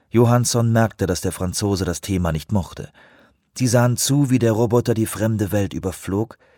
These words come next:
dahin starksende Meerspinnen überholte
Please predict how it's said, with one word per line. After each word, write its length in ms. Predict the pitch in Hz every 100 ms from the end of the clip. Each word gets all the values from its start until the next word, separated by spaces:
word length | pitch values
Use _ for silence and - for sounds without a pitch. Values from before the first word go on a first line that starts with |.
| _
dahin 320 | - 95 120 120
starksende 680 | - 110 110 - 113 104
Meerspinnen 800 | 98 92 104 110 - - 107 110
überholte 680 | 107 98 107 107 113 - 113